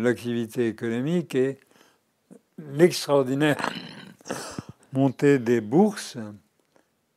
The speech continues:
et du prix de l'immobilier en certains pays. Donc on se disait, un arbre ne monte pas au ciel,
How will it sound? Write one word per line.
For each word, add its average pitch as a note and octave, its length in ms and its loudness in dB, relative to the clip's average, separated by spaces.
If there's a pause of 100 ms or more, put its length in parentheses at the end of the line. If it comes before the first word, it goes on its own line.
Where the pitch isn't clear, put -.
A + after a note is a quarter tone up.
(120)
et F#3 180 8
du D3 160 -2
prix E3+ 340 0
de C3+ 140 -2
l'immobilier C3 800 -2 (540)
en D#3+ 100 0
certains D#3+ 380 2
pays. A#2+ 320 0 (1500)
Donc - 140 -20
on A#2+ 100 -16
se G#2+ 60 -16
disait, B2 640 2
un A2 360 -4
arbre C#3+ 480 4 (580)
ne B2+ 100 -6
monte B2+ 320 -4
pas D3 180 4
au C3+ 80 6
ciel, C3+ 500 0